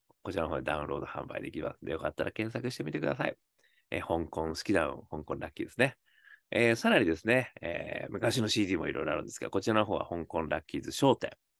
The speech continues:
ね、ウェブ上にありますので、えー、検索してみてください。香港好きダウンと書いて香港ラッキーですよ。えー、そして、一人からでもイノベーションできる、そんなことを書いた本、オープンイノベーション二十一の秘密。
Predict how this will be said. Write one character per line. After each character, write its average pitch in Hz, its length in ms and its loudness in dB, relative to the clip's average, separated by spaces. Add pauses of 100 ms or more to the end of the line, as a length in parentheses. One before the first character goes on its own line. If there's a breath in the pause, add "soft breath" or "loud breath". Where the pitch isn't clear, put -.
ね、 101 140 0
ウ 95 40 2
ェ 90 120 0
ブ 82 100 -6
上 80 180 -4
に 71 80 -8
あ 76 80 -6
り 101 100 0
ま 113 100 4
す - 80 -6
の 60 100 -4
で、 - 120 -10 (680 soft breath)
え - 280 -4
ー、 - 20 -14
検 76 220 -8
索 82 180 -8
し - 40 -6
て 92 80 2
み 104 80 -2
て 104 80 2
く 101 60 4
だ 101 80 6
さ 131 140 4
い。 - 80 -2 (240)
香 87 220 -4
港 78 200 -6
好 80 80 -4
き - 160 0
ダ 98 80 10
ウ 104 80 8
ン 85 40 2
と 78 60 -2
書 78 80 4
い - 20 -6
て 82 80 -8
香 78 80 -4
港 76 160 0
ラ 76 140 -4
ッ - 20 -12
キ - 100 -10
ー - 40 -8
で - 80 -14
す - 100 0
よ。 - 140 -2 (840 loud breath)
え 92 460 4
ー、 - 20 -6
そ 175 80 4
し - 80 2
て、 - 200 4 (540)
一 - 160 0
人 123 80 4
か 110 140 0
ら 101 60 2
で 92 60 -2
も 95 80 -2
イ 95 60 0
ノ 98 80 0
ベ 104 60 4
ー 101 40 4
シ 101 80 -2
ョ 85 40 0
ン - 20 0
で 85 100 -2
き 87 60 0
る、 80 80 2
そ 98 100 -6
ん 90 40 -2
な 92 80 2
こ 98 80 -2
と 85 100 -2
を - 60 -4
書 95 100 2
い 90 60 0
た - 80 -4
本、 117 300 4
オ 80 160 2
ー 80 40 -8
プ 78 120 -2
ン 80 40 0
イ - 20 -6
ノ 80 120 -4
ベ 82 100 0
ー 80 40 -4
シ 82 80 -6
ョ 78 40 -4
ン 82 40 -4
二 101 100 -2
十 98 80 -2
一 98 140 -4
の 95 80 -4
秘 104 80 -4
密。 120 340 4